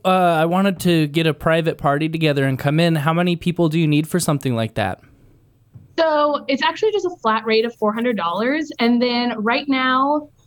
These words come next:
Speaker 2: we are still allowing up to ten people for private parties because a handful of reasons.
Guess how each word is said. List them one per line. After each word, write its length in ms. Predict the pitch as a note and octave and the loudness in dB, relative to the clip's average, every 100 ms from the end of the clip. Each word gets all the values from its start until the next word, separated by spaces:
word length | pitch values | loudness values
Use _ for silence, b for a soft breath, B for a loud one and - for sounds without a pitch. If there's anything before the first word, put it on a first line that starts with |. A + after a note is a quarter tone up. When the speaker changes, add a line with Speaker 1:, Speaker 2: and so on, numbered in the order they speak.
| _ A3+ | _ -2
Speaker 2:
we 320 | B3 C4 C4+ | 0 2 0
are 180 | A#3+ A3+ | 0 -2
still 340 | - A#3+ A#3 | -2 -2 0
allowing 520 | A3 G3 G#3 G#3+ G#3+ | 0 0 0 -2 -4
up 120 | G3+ - | -10 -10
to 100 | G#3 | -10
ten 260 | G3 F#3+ | -6 -8
people 320 | F3+ F#3+ A#3 | -8 -6 -4
for 140 | A#3 A#3+ | -2 -4
private 420 | - B3+ C4 C4+ | -4 -4 -4 -2
parties 460 | C4+ C#4 D4 C#4 B3+ | -2 0 -2 -4 -4
because 880 | A#3+ A3+ A#3 G#3+ G#3 G3+ G3+ - _ _ _ _ _ _ _ _ _ _ _ - - | -4 0 2 2 2 -2 -4 -14 _ _ _ _ _ _ _ _ _ _ _ -20 -6
a 60 | |
handful 400 | B3+ D#4+ D#4+ E4 | 0 2 2 2
of 60 | C#4 | 0
reasons. 420 | B3+ B3+ C4+ A#3+ | 0 0 0 -2